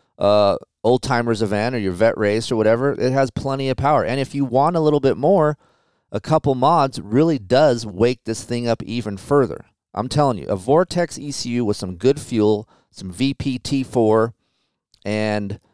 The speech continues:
a muffler system. You can even go to a slip-on, and it is unbelievable how snappy and responsive and light it feels. Uh, again, lightweight inertia is way, way less, um, weight feel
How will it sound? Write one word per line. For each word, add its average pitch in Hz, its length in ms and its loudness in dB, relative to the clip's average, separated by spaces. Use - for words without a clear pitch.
a 95 140 -4
muffler 110 460 0
system. 127 600 -8
You 101 140 -12
can 107 80 -10
even 117 160 -6
go 123 120 4
to 113 100 4
a 90 40 0
slip-on, 107 640 -2
and 107 120 -8
it 113 120 -8
is 110 400 -2
unbelievable 104 800 -2
how 95 160 0
snappy 113 640 -2
and 92 80 -4
responsive 110 680 0
and 82 180 -8
light 104 320 -2
it - 140 -8
feels. 110 560 0
Uh, 98 240 2
again, 95 480 -4
lightweight 117 640 0
inertia 107 580 0
is 87 200 -4
way, 95 720 -4
way 104 400 -2
less, 107 540 -2
um, 92 540 -6
weight 117 400 -2
feel 90 560 -6